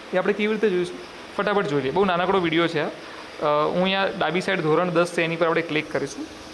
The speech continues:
નીચે બોર્ડ અને માધ્યમ બદલો એવું આપણને વિકલ્પ દેખાય છે, એની પર આપણે ક્લિક કરીશું.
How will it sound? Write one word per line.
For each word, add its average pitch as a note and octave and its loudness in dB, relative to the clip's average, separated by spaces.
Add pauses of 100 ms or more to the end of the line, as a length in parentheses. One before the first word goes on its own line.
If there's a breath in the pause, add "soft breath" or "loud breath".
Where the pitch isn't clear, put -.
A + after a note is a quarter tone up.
(160)
નીચે F3 0
બોર્ડ F3 2
અને F#3+ 2
માધ્યમ E3 0
બદલો D#3+ 2
એવું F3+ 4
આપણને F3 0
વિકલ્પ E3 0
દેખાય C#3 0
છે, C3+ -8 (680)
એની F#3+ 2
પર A3+ 4
આપણે A3 2
ક્લિક E3+ -2
કરીશું. C#3+ -2